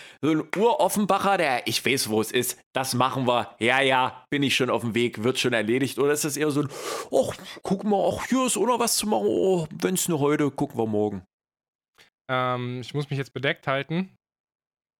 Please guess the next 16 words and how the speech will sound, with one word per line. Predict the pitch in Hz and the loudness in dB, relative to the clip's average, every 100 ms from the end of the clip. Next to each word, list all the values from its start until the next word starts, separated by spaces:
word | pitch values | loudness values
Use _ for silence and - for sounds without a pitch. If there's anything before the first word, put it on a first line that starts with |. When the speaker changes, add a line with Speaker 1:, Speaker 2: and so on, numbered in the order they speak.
| _ - | _ -6
Speaker 2:
weil | 131 | -4
alles, | 139 139 | -2 -4
was | 127 | -4
ich | |
in | 123 | -4
diesem | 135 123 | -6 -4
Podcast | 143 - 131 | -6 -4 -4
sage, | 143 139 | -2 -2
ist | 135 135 | -4 -4
in | |
der | 127 | -4
Theorie | 131 127 143 | -4 -2 -2
öffentlich. | 147 170 156 190 - _ _ _ _ _ _ _ - | -2 -4 -4 -6 -6 _ _ _ _ _ _ _ -8
Speaker 1:
In | 113 | -2
der | 107 | -2
Theorie? | - 104 101 98 107 151 | 0 -2 -2 -2 -4 -4